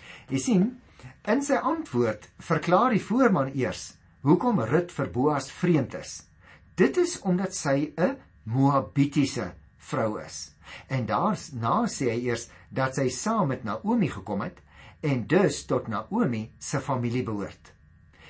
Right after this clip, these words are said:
Verder gee hy ook nog addisionele inligting aangaande Rut, wat nie deur Boas gevra is nie, maar wat iets van haar persoonlikheid sê.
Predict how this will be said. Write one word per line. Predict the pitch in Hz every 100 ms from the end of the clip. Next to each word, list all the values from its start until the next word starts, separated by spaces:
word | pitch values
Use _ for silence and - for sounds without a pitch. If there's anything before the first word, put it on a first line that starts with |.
| -
Verder | - - 196 302 247
gee | 127 - 226
hy | 143
ook | 208 240
nog | 160 147 -
addisionele | 151 143 185 247 269 185
inligting | 143 127 107 127 117
aangaande | 113 - 120 113
Rut, | 110 104 - - - -
wat | - 139
nie | 156 294
deur | 214 101
Boas | 117 147 -
gevra | 123 - 220 123
is | 92
nie, | - 160 - - - -
maar | 101 104 160 247 196
wat | 113 104
iets | 190 185 -
van | 143
haar | 120 117 123
persoonlikheid | - 254 277 175 - 104 -
sê. | 120 90 71